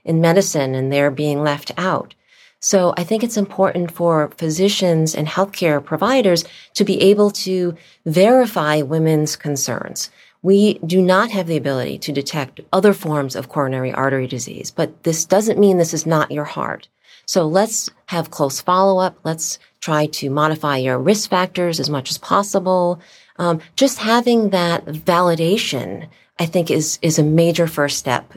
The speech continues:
towards improving the, the lives in, of women. As more and more research is coming to light, we're having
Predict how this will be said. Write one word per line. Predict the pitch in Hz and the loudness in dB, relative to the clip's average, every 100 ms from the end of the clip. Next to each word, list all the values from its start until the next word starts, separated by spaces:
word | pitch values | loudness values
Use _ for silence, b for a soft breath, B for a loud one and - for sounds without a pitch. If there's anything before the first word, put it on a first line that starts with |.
| - | -10
towards | 147 135 | -6 0
improving | 156 156 202 202 165 139 | -2 4 4 6 4 0
the, | 135 - | -2 -2
the | 135 135 | -4 -2
lives | 135 127 123 | 0 -2 -4
in, | 139 139 | -10 -8
of | 127 131 | -8 -6
women. | 113 - - - _ _ _ _ | -8 -8 -12 -16 _ _ _ _
As | 196 233 262 262 196 | 0 2 2 0 -4
more | 185 190 208 233 | 2 4 6 6
and | 220 | 4
more | 196 185 | 4 2
research | 170 180 - 160 160 | -2 -6 -4 -4 -4
is | 151 - | -6 -8
coming | - 156 156 151 | -6 -2 0 -2
to | - 151 | -6 -6
light, | 135 117 - - | -2 -4 -4 -4
we're | 151 | -2
having | 143 175 180 165 151 147 | 0 -2 2 2 2 0